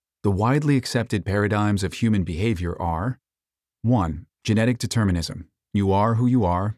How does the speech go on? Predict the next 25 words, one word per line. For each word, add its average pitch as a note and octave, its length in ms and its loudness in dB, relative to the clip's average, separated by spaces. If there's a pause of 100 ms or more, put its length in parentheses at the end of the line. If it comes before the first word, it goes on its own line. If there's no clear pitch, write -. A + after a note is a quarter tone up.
(140)
due F#2 140 -2
to G2 100 -4
your F#2+ 120 0
genes. G2+ 540 -2 (720)
Two, G#2+ 380 0 (240)
psychic C3 540 0
determinism. F#2+ 720 -2 (260)
Your G2 100 0
childhood A#2+ 720 0
and F#2+ 160 -2
upbringing G#2 560 2
shaped - 400 -4
your G2+ 80 0
personality. F2 800 -2 (760)
Three, A2+ 440 2 (160)
environmental A2+ 880 4
determinism. E2+ 720 -4 (560)
The G#2 80 0
things G2+ 280 2
around A#2 400 2
you F2+ 120 -2
determine F2+ 420 -2
who F#2+ 160 -2
you F2 220 -2
are. F2 320 -6